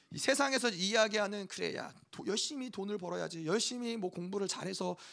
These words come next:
어, 성공해야지, 열심히 사람들한테 인정을 받아야지, 아, 그래도 뭔가, 어, 삐까뻔쩍하게 해야지." 이 모든 것들이 다 어디서 끝나요? 죽으면은 다 아무 의미가 없다라는 거예요. 결국에는 내가 노력한 모든 것들이 죽음 앞에서는 다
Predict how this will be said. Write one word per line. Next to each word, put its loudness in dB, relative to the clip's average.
어, 0
성공해야지, -2
열심히 0
사람들한테 0
인정을 0
받아야지, -2
아, 8
그래도 0
뭔가, 0
어, 0
삐까뻔쩍하게 -8
해야지." -2
이 -8
모든 -4
것들이 -6
다 -4
어디서 -4
끝나요? -10
죽으면은 -6
다 -6
아무 -6
의미가 -8
없다라는 -8
거예요. -16
결국에는 -2
내가 2
노력한 0
모든 2
것들이 0
죽음 -4
앞에서는 -4
다 -8